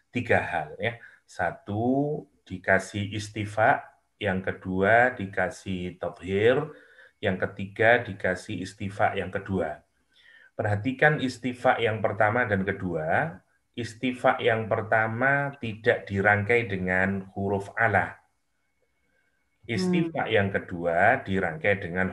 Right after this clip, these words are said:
Speaker 1: huruf ala. Itu poin yang pertama. Jadi, eh, karena itu,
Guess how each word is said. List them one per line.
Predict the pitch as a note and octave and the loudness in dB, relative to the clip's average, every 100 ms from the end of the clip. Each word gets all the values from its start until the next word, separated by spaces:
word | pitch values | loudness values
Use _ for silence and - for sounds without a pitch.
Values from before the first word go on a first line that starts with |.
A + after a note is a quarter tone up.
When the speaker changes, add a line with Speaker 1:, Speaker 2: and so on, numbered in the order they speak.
| - | -2
Speaker 1:
huruf | F#2+ F#2+ - | 0 0 -2
ala. | G#2 G#2+ G2 D#2+ - | 2 6 8 6 0
Itu | F#2+ F#2 G2 | -10 -8 -4
poin | G2 F#2 F#2+ | 0 0 0
yang | F2+ E2+ | -2 -6
pertama. | E2+ E2 D#2+ F#2 A2+ D#3 - - - - _ - | -8 -8 -6 0 0 0 -6 -20 -20 -20 _ -8
Jadi, | F2 - F#2+ G#2 C3+ D#3+ - _ _ - - G2+ | -8 -6 -4 -2 -2 -4 -10 _ _ -20 -6 0
eh, | F#2+ F#2 F2+ | 2 2 0
karena | - G2+ G2+ | 2 2 2
itu, | F#2+ F#2 - A#2+ C#3 E3 F3 - | 0 -6 -2 2 4 4 2 -2